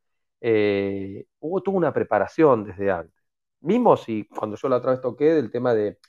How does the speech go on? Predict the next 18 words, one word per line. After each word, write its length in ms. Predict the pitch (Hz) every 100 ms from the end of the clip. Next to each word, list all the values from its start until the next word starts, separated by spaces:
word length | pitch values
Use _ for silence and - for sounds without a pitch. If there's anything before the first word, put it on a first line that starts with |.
| _
cómo 180 | 131
se 100 | 113
fue 180 | 104 185
fundando 480 | - 110 107 110 104
la 120 | 101
nasa, 680 | 120 135 131 123 117 110 107 _ _ _
quiénes 200 | 127 120
participaron, 1160 | - 98 98 - - 135 135 123 113 104 104 - _
quiénes 200 | 139 127
participaron 640 | 110 - 110 120 139 139
en 60 | 113
el 120 | - 104
desarrollo 580 | 101 - 101 127 131
de 80 | 110
la 100 | 95
cohetería. 920 | 92 104 92 101 131 151 127 110 104 107 _ _ _ _ _ _
O 60 | -
sea, 280 | 120 107